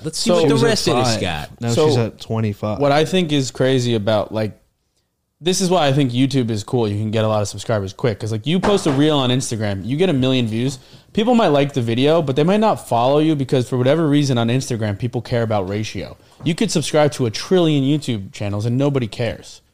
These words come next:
Speaker 2: So you see one video, you're like, "Oh, I'll, I like that person, I'll subscribe." Same thing with TikTok. Nobody cares about their ratio on TikTok.
Speaker 3: There's better call to action on YouTube and stuff.
Speaker 1: Well, I think that's, that's based on the shorts, though, 'cause I think long form on YouTube, like, gaining traction that way, at least from my experience, like,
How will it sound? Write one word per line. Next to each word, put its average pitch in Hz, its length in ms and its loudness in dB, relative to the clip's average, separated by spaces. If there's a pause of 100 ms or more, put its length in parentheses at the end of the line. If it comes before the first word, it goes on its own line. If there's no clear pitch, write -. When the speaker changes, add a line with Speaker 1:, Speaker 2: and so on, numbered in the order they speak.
(400)
Speaker 2:
So - 120 -2
you 170 120 2
see 208 180 0
one 170 320 2
video, 180 240 4
you're 143 100 4
like, 156 80 0
"Oh, 214 60 2
I'll, 160 500 2
I 160 80 0
like 127 220 0
that 113 100 -2
person, 147 320 -2
I'll 139 80 2
subscribe." - 380 -2 (100)
Same 214 200 0
thing 214 100 2
with 160 100 0
TikTok. 180 420 -2
Nobody 196 200 0
cares 175 360 0
about 135 160 2
their 117 120 0
ratio 120 360 0
on 92 100 -10
TikTok. - 500 -12 (400)
Speaker 3:
There's 135 200 -6
better 135 220 2
call 127 280 0
to 117 80 -2
action 110 500 -12
on 104 160 -12
YouTube 101 520 -14
and 113 140 -20
stuff. 107 320 -12 (240)
Speaker 1:
Well, 156 160 -2
I 156 120 -2
think 170 280 -2
that's, 147 240 -4
that's 123 300 -4
based 120 300 0
on 107 100 0
the 95 80 -2
shorts, 95 340 -4
though, 76 220 -8
'cause 104 160 -6
I 104 80 0
think 139 360 -2
long 113 500 0
form 147 460 4
on 123 200 0
YouTube, 135 580 2
like, 104 160 -2
gaining 113 320 4
traction 107 460 0
that 98 180 0
way, 113 200 2
at 101 80 0
least 110 200 0
from 95 140 2
my 92 180 0
experience, 95 640 0
like, 85 240 -2